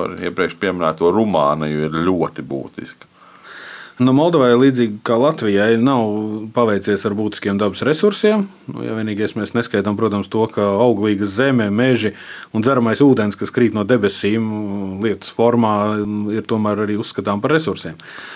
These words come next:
Speaker 2: Nav arī enerģijas resursu, un valsts ir atkarīga no Krievijas enerģijas piegādēm,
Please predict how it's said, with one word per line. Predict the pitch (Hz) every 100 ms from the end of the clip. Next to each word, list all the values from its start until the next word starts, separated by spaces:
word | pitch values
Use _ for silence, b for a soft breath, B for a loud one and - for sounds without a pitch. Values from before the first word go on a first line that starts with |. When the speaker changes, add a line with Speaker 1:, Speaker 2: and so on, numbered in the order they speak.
| B B B 123
Speaker 2:
Nav | 151 190 190
arī | 151
enerģijas | 151 170 180 208 233 196 214
resursu, | 233 - 208 196 160
un | 127
valsts | 131 156
ir | 127
atkarīga | 143 151 123 113
no | 110
Krievijas | 127 127 110 120
enerģijas | 117 104 107
piegādēm, | 165 156 107 98 104 127